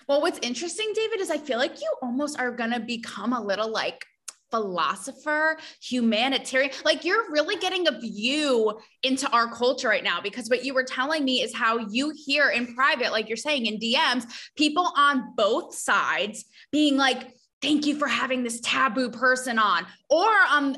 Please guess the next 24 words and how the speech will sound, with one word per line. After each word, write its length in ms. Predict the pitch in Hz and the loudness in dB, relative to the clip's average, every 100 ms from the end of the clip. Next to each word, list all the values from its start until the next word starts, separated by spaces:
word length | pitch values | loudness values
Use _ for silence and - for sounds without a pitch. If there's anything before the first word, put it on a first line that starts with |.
| - | -2
another 420 | 262 277 349 311 | 2 2 2 2
side 360 | 302 240 220 226 | 0 0 0 0
being 180 | 240 | -2
like, 160 | 240 226 | 0 -2
"How 340 | 226 190 214 | -2 0 0
dare 280 | 254 269 240 | 2 2 2
you? 680 | 240 233 233 233 233 226 226 _ | 0 0 4 4 4 2 -6 _
It 300 | 185 202 190 | -8 -6 -2
is 160 | 233 - | -2 -2
trash." 400 | 262 196 190 - - - - | 0 0 0 -6 -18 -20 -12
So 720 | - 302 277 277 277 269 - _ - | 0 4 4 4 2 -8 -18 _ -2
that's 280 | 262 330 | 0 2
what's 140 | 349 330 | -2 0
really 180 | 285 247 | 2 2
interesting. 400 | 262 254 220 190 | 0 -4 -6 -2
You're 120 | 214 | 0
getting 320 | 262 285 269 | 0 -2 -2
a 80 | 220 | -4
scope 760 | 220 - - 233 220 220 - - - | -4 -10 -6 -2 0 0 -4 -12 -8
into, 840 | 214 226 - 226 190 180 175 - | -6 -4 -2 0 0 -2 -6 -4
like, 240 | 190 180 185 | -4 -4 -4
the 100 | 190 | -2
big 280 | 190 180 | -2 -6
picture. 560 | 175 180 - - - | -10 -12 -8 -8 -8